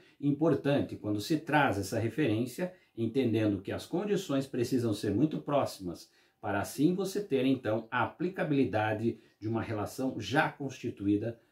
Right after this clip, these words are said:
dentro do direito. Vamos, então, ao nosso próximo slide. A racionalização formal e material do direito faz parte de um quadro maior. No famoso prefácio aos estudos sobre a religião,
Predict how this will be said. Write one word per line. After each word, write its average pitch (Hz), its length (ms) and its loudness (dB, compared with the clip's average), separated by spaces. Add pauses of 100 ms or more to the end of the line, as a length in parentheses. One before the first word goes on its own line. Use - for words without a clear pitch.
(120)
dentro 92 280 -6
do 87 100 -4
direito. 104 420 -2 (800)
Vamos, 170 240 2
então, 196 300 4
ao 180 140 6
nosso 131 400 0
próximo 147 460 0
slide. 151 420 4 (1700)
A 143 120 6
racionalização 160 880 6
formal 143 480 6
e 110 60 6
material 131 540 4
do 95 100 0
direito 131 460 4
faz - 380 0
parte 170 460 4
de 127 140 4
um 123 160 8
quadro 139 320 4
maior. 139 480 8 (800)
No 104 100 0
famoso 185 480 6
prefácio 165 720 2
aos 147 220 6
estudos 127 600 2
sobre 107 360 2
a 98 40 2
religião, 139 600 4